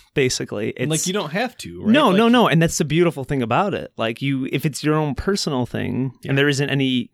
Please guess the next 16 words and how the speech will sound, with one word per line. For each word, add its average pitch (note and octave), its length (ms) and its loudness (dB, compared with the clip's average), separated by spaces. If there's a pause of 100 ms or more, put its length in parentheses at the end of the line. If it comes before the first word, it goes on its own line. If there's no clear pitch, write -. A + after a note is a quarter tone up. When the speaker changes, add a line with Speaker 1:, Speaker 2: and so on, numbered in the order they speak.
Speaker 1:
currently C3 460 0
any A#2+ 180 0
money B2+ 320 2
riding G#2 360 -2
on G2+ 180 -8
it, F#2 100 -6
like, A2+ 220 -6
you A#2 100 -4
can A#2 220 -2
sort B2 240 -2
of G#2+ 80 -8
let A2+ 260 0
it A#2+ 300 -4
form A#2+ 640 0 (100)
in B2 100 -2
its - 160 -8